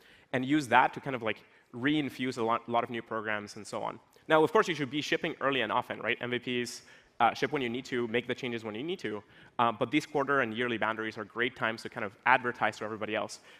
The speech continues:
uh, 'cause you can think of, like, the entire network shifting gears in those moments, right? So imagine kind of a large-scale operation. If you try and change gears constantly, it can be difficult to do that well.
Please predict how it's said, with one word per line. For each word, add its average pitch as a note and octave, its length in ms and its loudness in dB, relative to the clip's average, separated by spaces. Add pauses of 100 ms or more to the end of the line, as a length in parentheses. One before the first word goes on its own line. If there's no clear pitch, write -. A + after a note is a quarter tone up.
uh, G#2 140 0
'cause A2 160 -8
you A#2+ 80 -14
can A2 120 -6
think C3+ 180 -4
of, B2 100 -4
like, A2 120 0
the A2 80 -6
entire A#2 480 2
network A2+ 380 -2 (380)
shifting C3 640 0
gears A2+ 460 -8
in A2+ 140 -8
those G#2+ 200 -8
moments, G#2 420 -12 (280)
right? A#2 140 -2
So A2+ 220 -4
imagine C3 500 2
kind A#2+ 140 -2
of A2 60 -6
a G#2+ 80 0
large-scale A2+ 400 0
operation. A2+ 440 -4
If C#3 100 -8
you A2+ 40 -10
try A#2 200 2
and G#2+ 100 -4
change A2 320 -8
gears A2 180 -6
constantly, D3+ 400 -4
it - 340 -12
can A#2 120 -4
be A#2+ 80 -4
difficult A2+ 400 -4
to A#2 80 -10
do G#2+ 80 -8
that G#2 180 -2
well. B2+ 240 -2